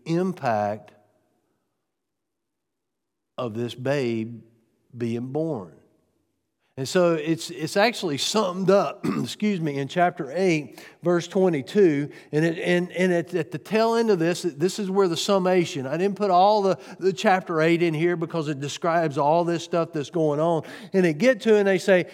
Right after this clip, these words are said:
"And they will look to the earth and see only distress, only darkness, and fearful gloom.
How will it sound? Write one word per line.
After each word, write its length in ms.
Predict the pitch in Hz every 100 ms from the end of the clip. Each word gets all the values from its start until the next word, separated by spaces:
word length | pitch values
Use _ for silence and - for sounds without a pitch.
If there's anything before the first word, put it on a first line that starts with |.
| -
"And 240 | 156 143
they 180 | 208 240
will 220 | 240 208
look 200 | 226 220
to 100 | 226
the 180 | 220 185
earth 240 | 180 170
and 100 | 170
see 240 | - 185 165
only 300 | 170 196 175
distress, 760 | 139 - 190 196 233 233 - - _ _ _ _ _ _ _ _ _ _ _ _ _ _ _ _ _ _ _ _ _ _ _ _ _ _ _ _ _ _ _ _ _ _ _ _ _ _ _ _
only 280 | 151 170 151
darkness, 760 | 135 165 220 214 240 226 - - _ _ _ _ _ _ _ _ _ _ _ _ _ -
and 220 | 143 143
fearful 460 | - 220 202 214
gloom. 560 | 180 190 170 123 95 85